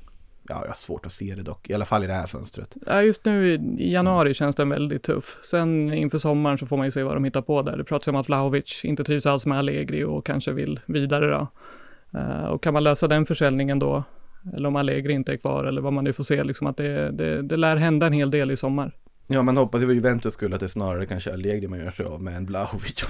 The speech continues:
Speaker 2: Gud, ja, Vlahovic är ju otroligt
Speaker 1: Inte
Speaker 2: fin.
Speaker 1: bär,
Speaker 2: Alltså, jag
Speaker 1: han
Speaker 2: blir ju
Speaker 1: bär ju dem själv.
Speaker 2: Nej, men han är jättebra. Eh, synd på skadorna. Mycket
Speaker 1: Ja.
Speaker 2: ljumskskador på honom på slutet som är lite oroväckande att det kommer redan i så här ung ålder.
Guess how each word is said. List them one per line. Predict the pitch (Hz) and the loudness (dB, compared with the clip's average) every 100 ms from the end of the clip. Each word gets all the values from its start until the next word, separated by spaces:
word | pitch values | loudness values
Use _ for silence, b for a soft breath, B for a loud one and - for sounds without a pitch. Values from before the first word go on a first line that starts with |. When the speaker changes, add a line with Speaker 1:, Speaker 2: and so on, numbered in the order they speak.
| - | -2
Speaker 2:
Gud, | 165 156 | 0 2
ja, | 156 | 4
Vlahovic | 151 160 151 139 151 | 6 6 6 4 2
är | |
ju | 131 135 139 123 143 - - - | 0 0 -2 -4 -6 -10 -14 -10
otroligt | - - - - 156 147 147 | -8 -8 -4 0 2 4 4
Speaker 1:
Inte | - | 4
Speaker 2:
fin. | 185 | 6
Speaker 1:
bär, | 147 123 | 8 8
Speaker 2:
Alltså, | 160 165 175 | 8 8 10
jag | 170 | 10
Speaker 1:
han | 165 | 10
Speaker 2:
blir | |
ju | 185 175 160 | 12 12 12
Speaker 1:
bär | |
ju | 139 120 | 10 4
dem | 117 | 0
själv. | 107 - - 82 65 - - | -2 -4 -6 -4 -8 -10 -4
Speaker 2:
Nej, | 160 | 0
men | 170 | 4
han | 165 170 | 4 6
är | 151 143 143 | 6 6 4
jättebra. | 147 147 147 - - 135 139 135 139 139 151 | 0 2 0 0 0 2 2 2 0 -4 -4
Eh, | 143 143 139 139 151 151 165 - - | 0 2 2 2 2 0 -4 -12 -10
synd | - 190 185 170 | 6 6 6 4
på | 175 160 | 6 6
skadorna. | 156 - 151 143 139 135 135 | 6 4 4 4 2 0 0
Mycket | 160 165 170 | 0 2 4
Speaker 1:
Ja. | |
Speaker 2:
ljumskskador | 156 143 - - 160 147 | 4 4 0 4 6 6
på | 143 | 2
honom | 135 135 | 2 0
på | 143 | -2
slutet | 147 143 135 135 | 0 0 0 -2
som | - 139 107 110 - | 0 0 0 -4 -2
är | 147 | 0
lite | 151 143 | 0 2
oroväckande | 160 139 143 139 - 139 139 | 2 4 2 0 -2 -2 -2
att | |
det | 151 | 0
kommer | 147 139 | 0 2
redan | 139 139 135 | 2 2 0
i | |
så | 135 | 0
här | 143 135 | 0 0
ung | 139 147 | 0 0
ålder. | 151 135 147 | 0 0 -2